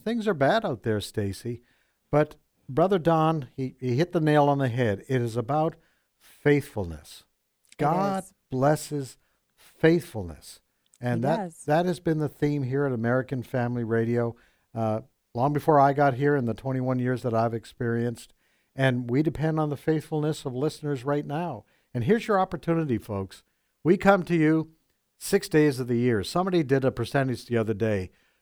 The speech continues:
Speaker 1: Two percent of our broadcast time for the whole year. That's all we spend on asking for funds.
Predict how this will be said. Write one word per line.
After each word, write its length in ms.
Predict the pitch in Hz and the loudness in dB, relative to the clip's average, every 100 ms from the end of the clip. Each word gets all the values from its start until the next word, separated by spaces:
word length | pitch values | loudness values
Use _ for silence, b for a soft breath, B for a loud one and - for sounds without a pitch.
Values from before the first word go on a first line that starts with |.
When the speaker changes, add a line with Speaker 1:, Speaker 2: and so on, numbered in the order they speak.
| _ - | _ -8
Speaker 1:
Two 240 | - 233 | -2 0
percent 540 | 226 190 - 170 165 160 | 0 -4 -4 -2 -2 -2
of 180 | 131 120 | -2 2
our 160 | 123 | 2
broadcast 720 | 104 123 135 - 135 131 127 | 2 2 2 0 -2 -2 -4
time 320 | - 123 120 104 | -8 -4 -4 -4
for 120 | 113 | -6
the 120 | 110 | -4
whole 260 | 117 131 123 | -2 -2 0
year. 380 | 120 95 78 - _ - | 0 -2 -6 -14 _ -10
That's 200 | 120 - - | -8 -6 2
all 260 | 151 190 | 4 4
we 160 | 190 190 | 2 -2
spend 540 | - - 135 101 107 - | -4 -2 -2 -2 -6 -6
on 180 | 120 117 | -4 -4
asking 520 | 117 120 117 - 113 | -2 -4 -4 -10 -10
for 160 | 101 107 | -10 -14
funds. 480 | - 87 69 _ | -14 -18 -18 _